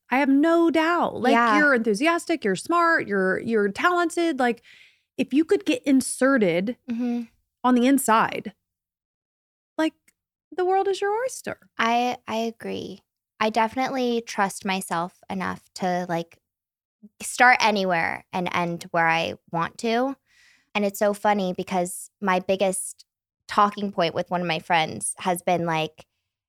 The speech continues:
Speaker 2: my downfall or, like, my biggest hurdle that she sees is that I see the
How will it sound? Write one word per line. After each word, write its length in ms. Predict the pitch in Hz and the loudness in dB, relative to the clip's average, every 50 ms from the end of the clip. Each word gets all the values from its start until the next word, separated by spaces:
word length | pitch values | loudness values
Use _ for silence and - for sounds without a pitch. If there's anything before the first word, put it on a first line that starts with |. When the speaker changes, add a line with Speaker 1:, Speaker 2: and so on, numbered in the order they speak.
| _ _ _ - | _ _ _ 0
Speaker 2:
my 200 | 202 196 190 190 | 2 4 4 4
downfall 840 | 180 196 180 170 170 170 190 - - 202 196 196 196 196 196 202 - - | 4 4 6 6 4 4 2 0 2 4 6 6 6 6 4 2 0 0
or, 240 | - 175 170 170 170 | 0 2 2 2 2
like, 200 | 170 165 175 - | 0 -2 -2 -2
my 160 | 202 190 185 | -2 -2 -2
biggest 360 | 180 190 180 - 185 - - | -2 -2 -2 -4 -4 -4 -2
hurdle 260 | - 165 165 175 180 | -2 0 0 0 -2
that 160 | 175 175 - | -2 -4 -6
she 200 | - - 185 175 | -8 -8 -8 -8
sees 340 | 170 - - 190 190 196 190 | -8 -8 -8 -8 -6 -6 -4
is 120 | 196 185 - | -6 -4 -2
that 160 | 190 170 160 - | -2 -4 -2 0
I 160 | - 180 180 | 0 0 0
see 260 | 180 - - - 202 | -2 -4 -6 -6 -6
the 160 | 202 196 180 | -4 -4 -4